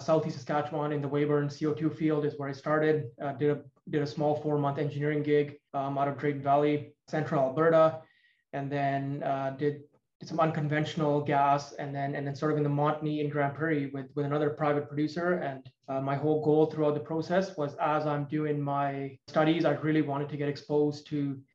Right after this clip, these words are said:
all sorts of sizes of companies, all the different plays. So you have your sort of your heavy oil, your, uh, your gas play, your, your liquids rich unconventionals that are coming up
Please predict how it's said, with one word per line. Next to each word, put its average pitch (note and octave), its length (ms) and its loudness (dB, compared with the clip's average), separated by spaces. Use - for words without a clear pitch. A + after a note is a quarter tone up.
all E3 260 10
sorts E3 340 0
of D#3 100 -6
sizes D#3 500 2
of F3 140 -6
companies, E3 640 -4
all D3+ 180 4
the D3+ 60 -2
different D3+ 380 -2
plays. D#3+ 640 2
So - 200 -10
you C#3 120 -6
have C#3 240 0
your C3+ 120 -4
sort D3 180 -4
of C#3+ 60 -6
your C3+ 100 -4
heavy D3 260 0
oil, D3 380 4
your, C3+ 420 -8
uh, C#3 60 0
your C3+ 160 -6
gas D3 380 2
play, D3 360 0
your, C3 460 -6
your D3 140 -2
liquids D3+ 480 -2
rich D3 280 0
unconventionals D3 840 -2
that C#3+ 80 0
are C#3+ 80 -4
coming D3 240 -4
up D3 280 -4